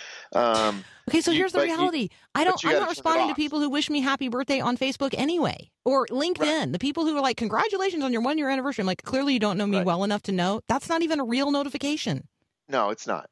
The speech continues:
Speaker 1: It's not. And
Speaker 2: Yeah.
Speaker 1: I, I, I don't even have time for LinkedIn. Uh,
Speaker 2: <laughs>
Speaker 1: but I, I think that you have to do, you have to understand that there's going to be a short-term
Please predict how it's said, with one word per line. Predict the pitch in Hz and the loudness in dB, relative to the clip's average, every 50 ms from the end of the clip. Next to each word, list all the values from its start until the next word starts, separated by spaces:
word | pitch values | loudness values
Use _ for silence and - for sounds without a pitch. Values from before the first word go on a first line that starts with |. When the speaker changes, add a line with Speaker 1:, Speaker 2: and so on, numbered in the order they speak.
| _ _ - | _ _ -4
Speaker 1:
It's | 123 113 - - | -4 -4 -4 -2
not. | 101 92 85 85 87 - | 0 2 2 0 0 -2
And | - 104 104 101 98 98 90 - | -2 0 0 0 -2 -4 -2 0
Speaker 2:
Yeah. | - 98 101 95 _ - - | 2 2 2 0 _ -4 0
Speaker 1:
I, | 101 | 2
I, | 98 95 92 90 85 _ _ _ | 2 2 0 -2 _ _ _ _
I | - 107 | -2 -2
don't | 104 98 101 98 | 0 0 0 -2
even | 95 90 85 | -2 -4 -2
have | 95 85 - | -2 -2 0
time | - 92 87 80 | 0 -2 -2 -2
for | 78 - 87 | -4 -6 -6
LinkedIn. | 80 82 82 76 - 85 76 71 - - - - - - - | -4 -4 -4 -4 -4 -4 -4 -4 -6 -10 -14 -14 -14 -12 -6
Uh, | - 123 120 120 120 117 110 87 | 0 2 2 4 4 2 2 0
Speaker 2:
<laughs> | - - | -2 0
Speaker 1:
but | 135 135 131 123 120 - _ _ _ _ _ _ _ _ 151 160 | 2 2 2 2 0 -4 _ _ _ _ _ _ _ _ -10 -2
I, | 156 143 147 156 | 0 0 0 2
I | - 151 | 0 -2
think | - - 190 202 196 | 0 0 -2 -2 -2
that | - 208 240 - | -2 -4 -2 -2
you | 175 165 | 0 0
have | 160 143 151 156 - | 2 2 2 0 -2
to | - 147 135 | -6 -14 -14
do, | - - 131 165 185 180 151 _ | -12 -12 -12 -10 -10 -10 -12 _
you | 120 120 127 | -12 -10 -6
have | 139 156 151 - | -4 -4 -4 0
to | - 175 | 0 0
understand | 156 143 135 127 - - - - 131 123 123 120 117 113 110 107 _ - - - - - - _ _ - | 0 0 -4 -2 -2 -2 0 0 0 2 2 2 2 0 -2 -6 _ -20 -20 -20 -20 -20 -20 _ _ -8
that | 117 110 | -4 2
there's | 123 123 120 107 | 2 2 2 2
going | - - 127 131 135 139 | 0 2 2 2 2 2
to | 135 | -2
be | 120 120 117 113 107 | 0 2 2 4 4
a | 98 | 2
short-term | - - - - 123 123 120 117 - - - 113 110 107 104 101 101 101 98 | 0 -2 0 2 2 2 2 0 -4 -6 -4 0 0 2 2 0 0 -4 -6